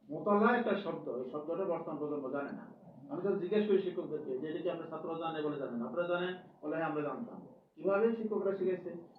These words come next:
তাহলে আপনার শিক্ষক আপনাকে শিখাইছে, আপনি তার ছাত্র-, ছাত্রকে শিখাচ্ছেন না, তার মানে এটা কেতমান এলম, এটার জন্য তো জবাবদিহি করতে হবে আল্লাহর কাছে। এটা আপনার চালু করেন।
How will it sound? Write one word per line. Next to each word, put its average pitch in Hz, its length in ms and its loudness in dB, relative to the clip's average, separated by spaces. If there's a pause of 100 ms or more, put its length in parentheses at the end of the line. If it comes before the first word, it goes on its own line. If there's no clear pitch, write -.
তাহলে 196 200 4
আপনার 202 260 4
শিক্ষক 240 340 4
আপনাকে 208 340 4
শিখাইছে, 190 300 2
আপনি 180 220 2
তার 175 180 0
ছাত্র-, 175 380 -4
ছাত্রকে 165 300 -4
শিখাচ্ছেন 147 440 -4
না, 208 120 -4 (320)
তার 160 140 -2
মানে 175 160 2
এটা 175 120 -2
কেতমান 185 360 -2
এলম, 185 280 4 (420)
এটার 190 220 4
জন্য 196 180 4
তো 196 140 0
জবাবদিহি 196 360 6
করতে 175 200 4
হবে 139 100 0
আল্লাহর 120 220 0
কাছে। - 500 -10
এটা 180 160 2
আপনার 160 200 -4
চালু 165 260 0
করেন। - 320 -10